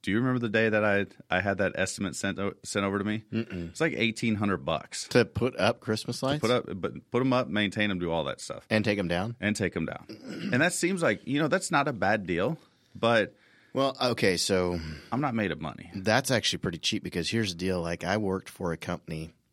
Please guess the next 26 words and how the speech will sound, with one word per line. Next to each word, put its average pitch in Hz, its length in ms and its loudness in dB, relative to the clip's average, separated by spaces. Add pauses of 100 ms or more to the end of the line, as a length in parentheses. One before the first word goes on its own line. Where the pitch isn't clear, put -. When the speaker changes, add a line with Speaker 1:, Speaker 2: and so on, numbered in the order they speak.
(200)
Speaker 1:
Mm-hmm. 87 180 -6
Speaker 2:
uh, 80 360 -4
that 87 340 -4
did 85 160 -2
organizing. 82 580 -4 (160)
Speaker 1:
Mm-hmm. 90 260 -4 (120)
Speaker 2:
Awesome 104 320 4
company. 80 380 -10 (180)
Speaker 1:
Right. 92 240 0 (160)
Speaker 2:
And 90 500 0
did 98 200 -2
some 98 160 -4
of 92 40 -4
these 85 300 -6 (200)
spectacular 90 800 -4
ho-, 90 300 -4
homes 92 340 -2
out 85 160 -2
here 85 340 -4
and 80 280 -6
do, 85 260 -6
did 87 120 -4
organizing. 80 540 -6
Well, 82 160 -4
one 123 160 0
year 87 300 0